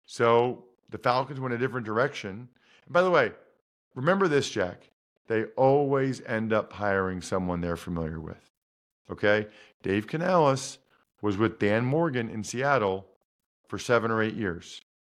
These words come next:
Dan Morgan gets the G M job. Next thing you know, Canales is the head coach.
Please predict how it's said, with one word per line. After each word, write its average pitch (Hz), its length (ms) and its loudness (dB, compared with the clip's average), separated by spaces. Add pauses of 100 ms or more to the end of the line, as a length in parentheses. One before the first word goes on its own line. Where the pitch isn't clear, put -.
Dan 101 200 2
Morgan 95 320 0
gets 92 160 -4
the 82 100 -8
G 98 180 -4
M 165 200 2
job. 151 380 2 (300)
Next - 280 -8
thing 101 120 -4
you 120 100 -2
know, 165 420 2 (320)
Canales 104 720 0 (180)
is 101 140 -8
the 98 100 -4
head 92 200 0
coach. - 420 -12